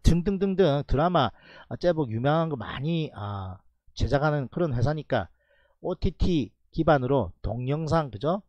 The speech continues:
아, 온라인 동영상 기반으로, 아, 시청하는 게 요즘 대세인데, 그죠? 넷플릭스와 같은 그런 오티티 기업들에게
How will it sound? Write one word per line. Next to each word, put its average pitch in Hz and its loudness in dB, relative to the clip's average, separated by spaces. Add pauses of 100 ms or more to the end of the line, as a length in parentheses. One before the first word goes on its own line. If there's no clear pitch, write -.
아, 92 -8 (120)
온라인 151 0
동영상 131 -4
기반으로, 120 -2 (440)
아, 90 -8
시청하는 151 -6 (160)
게 165 6
요즘 123 0
대세인데, 147 4 (340)
그죠? 143 -8
넷플릭스와 131 -2
같은 107 -2
그런 135 -2 (340)
오티티 139 0 (320)
기업들에게 156 0